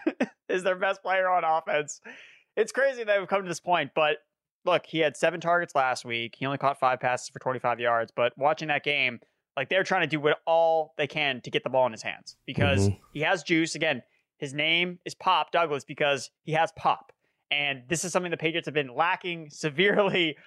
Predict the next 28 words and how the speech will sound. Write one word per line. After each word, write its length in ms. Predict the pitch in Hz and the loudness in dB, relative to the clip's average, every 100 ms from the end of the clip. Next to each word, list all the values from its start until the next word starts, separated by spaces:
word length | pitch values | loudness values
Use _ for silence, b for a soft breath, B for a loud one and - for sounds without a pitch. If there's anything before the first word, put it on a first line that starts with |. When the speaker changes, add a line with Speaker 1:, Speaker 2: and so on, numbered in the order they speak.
| B | B
Speaker 1:
<laughs> 160 | _ | _
all 220 | 180 185 | 2 2
season 400 | 180 190 180 151 | 2 -2 -2 -2
long. 480 | 147 175 160 147 139 - | 2 4 4 2 -2 -4
And 220 | 156 139 - _ _ _ | -2 -2 -8 _ _ _
it's 100 | 175 | 0
only 140 | 208 | 0
taken 300 | 190 190 175 151 | 2 0 -2 0
this 180 | 165 | 0
long 140 | 175 165 | 0 0
to 40 | |
get 120 | 156 156 | 0 -2
him 100 | 156 | 0
more 140 | 151 | -2
involved 340 | 135 208 240 | 0 -2 -2
because 520 | 165 - 160 156 147 - _ _ | -4 -4 0 0 -2 -12 _ _
he 60 | 180 | -2
had 100 | 175 | -2
a 20 | |
fumble 440 | - 185 180 185 190 | 0 -2 2 0 0
early 200 | 170 160 | 0 2
on 140 | 165 156 | 2 0
in 40 | |
the 60 | 143 | -2
season 200 | 165 156 | -4 -4
and 40 | 151 | -2
got 160 | 135 | -2
benched. 440 | 160 151 147 - | 0 0 -2 -6